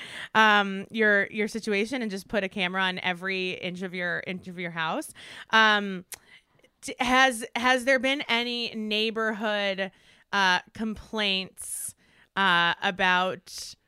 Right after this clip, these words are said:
uh, the, the, did the bird, did the bird feeding get out of control to the point where any neighbors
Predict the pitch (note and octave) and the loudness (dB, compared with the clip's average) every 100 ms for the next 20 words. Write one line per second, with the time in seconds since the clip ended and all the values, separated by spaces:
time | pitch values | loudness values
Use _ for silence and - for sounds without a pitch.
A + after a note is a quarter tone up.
0 | _ _ - F3+ E3+ E3 D#3+ G#2 _ - | _ _ -6 -4 0 0 0 -2 _ -20
1 | _ _ G3+ G#3+ F#3+ F3+ F3+ - F3+ G3+ | _ _ -8 -2 0 0 -4 -10 -6 0
2 | F#3 F3 - F#3+ A#3 A3+ A#3 B3+ A#3 A#3 | 2 0 -2 -2 0 2 4 4 4 0
3 | G#3 G#3 A#3 A#3+ B3+ C4 A3 - _ _ | 0 0 2 2 2 0 -4 -12 _ _
4 | - - B3 A3+ G#3+ G3 F#3+ F#3+ F#3+ _ | -10 -2 0 4 4 2 0 -6 -8 _
5 | _ _ _ _ _ _ - A3 F#3+ F#3+ | _ _ _ _ _ _ 2 4 4 4
6 | F3+ G3+ G3 G#3 F#3 F3+ G3 F#3 G3 F3+ | 0 -2 -2 0 0 0 -2 -4 -4 -4
7 | F3 F3 F3 E3+ E3 E3 D3+ D#3 F3 - | -4 -4 -4 -4 -4 -4 -4 -6 -10 -14
8 | - | -16